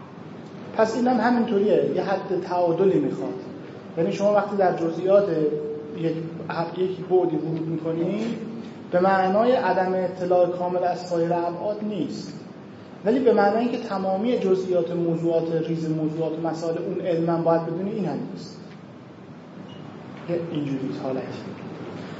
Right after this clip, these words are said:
بعد متناسب با موضوع فقه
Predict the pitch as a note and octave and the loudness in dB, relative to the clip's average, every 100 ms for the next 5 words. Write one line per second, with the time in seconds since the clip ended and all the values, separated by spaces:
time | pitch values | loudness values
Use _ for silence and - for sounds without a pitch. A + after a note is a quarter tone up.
0 | - - A3+ B3 A#3 A3 A3 - C4 B3 | 2 8 10 10 8 6 4 4 2 4
1 | A3 G3+ G3+ G3+ G3 G3 G#3+ - F#3 F#3 | 4 4 6 6 4 2 2 4 4 6
2 | F3 F3 - - - - - - - - | 4 0 -6 -10 -12 -14 -14 -14 -10 -10
3 | - - - F#3+ G3 A#3 A#3+ | -8 -8 -2 8 10 10 8